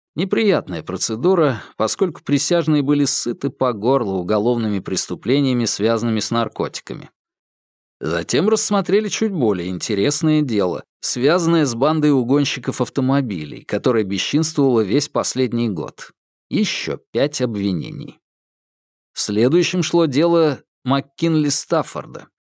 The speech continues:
Помощник прокурора Джад Моррисет взял слово и изложил факты так, как они теперь выглядели в его глазах.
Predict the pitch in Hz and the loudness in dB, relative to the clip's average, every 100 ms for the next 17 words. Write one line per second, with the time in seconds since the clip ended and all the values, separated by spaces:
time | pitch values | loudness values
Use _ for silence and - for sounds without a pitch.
0 | _ _ _ - 120 185 180 165 160 156 | _ _ _ -4 0 0 0 0 0 0
1 | 165 165 165 139 110 98 147 120 120 151 | 2 2 4 2 -2 0 0 0 0 2
2 | 185 160 - 160 160 - 92 120 110 - | 0 -2 0 -2 -2 -8 -2 0 0 -2
3 | 120 180 165 135 101 113 107 120 - 151 | 0 2 4 2 2 0 2 0 0 -2
4 | 180 - 139 - 156 185 - - 110 98 | -2 -2 -4 0 -2 -2 -6 -6 -6 -2
5 | 104 123 - 107 143 151 101 143 135 131 | 0 2 0 -2 0 2 2 2 2 2
6 | 123 104 101 117 127 117 123 101 156 - | 0 0 2 2 2 2 0 -2 -12 -14
7 | - | -20